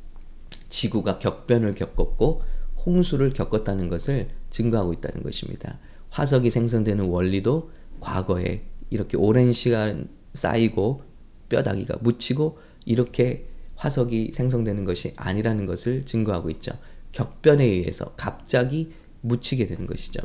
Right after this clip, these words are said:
그것을 증거하는 것들이 이렇게 신선한,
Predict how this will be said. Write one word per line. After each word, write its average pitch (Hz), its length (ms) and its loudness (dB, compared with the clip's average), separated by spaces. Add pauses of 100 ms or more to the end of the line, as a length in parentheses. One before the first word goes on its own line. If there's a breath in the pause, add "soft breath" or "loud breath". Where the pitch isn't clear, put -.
그것을 143 320 0
증거하는 139 400 4
것들이 - 480 0 (480 soft breath)
이렇게 113 260 -2
신선한, 185 720 2